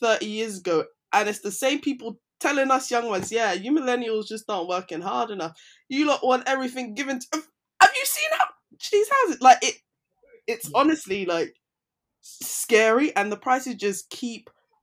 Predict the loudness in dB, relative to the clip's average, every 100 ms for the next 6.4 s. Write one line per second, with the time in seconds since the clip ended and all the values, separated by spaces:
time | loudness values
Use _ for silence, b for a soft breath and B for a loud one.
0 | -16 -2 2 2 0 0 0 -2 -4 -4
1 | -4 -6 _ -4 -4 -4 -8 -8 -6 -4
2 | -2 -4 -6 _ -10 -2 0 2 2 0
3 | -6 _ -12 -6 -4 -2 2 2 2 -4
4 | -6 -4 -6 -6 _ _ _ _ _ _
5 | _ -6 0 0 0 -6 -2 2 0 -2
6 | -8 -8 -8 -10